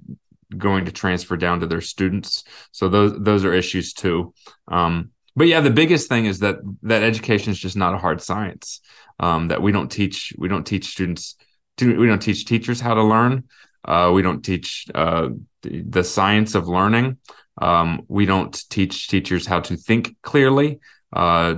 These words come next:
to, you know, basic logic, logical fallacies. Um, so that, you know, w-, we get into, to education and, um,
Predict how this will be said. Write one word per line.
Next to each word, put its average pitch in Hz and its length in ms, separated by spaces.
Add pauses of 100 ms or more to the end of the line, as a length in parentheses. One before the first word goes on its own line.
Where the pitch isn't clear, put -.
to, 85 360
you 87 120
know, 85 200
basic - 480
logic, 95 540
logical 92 440
fallacies. 104 840 (360)
Um, 90 520 (320)
so - 220
that, 104 280 (580)
you 110 120
know, 92 340 (840)
w-, 104 360
we 107 220
get 117 280
into, 95 720
to - 140
education 98 760
and, 90 360
um, 87 680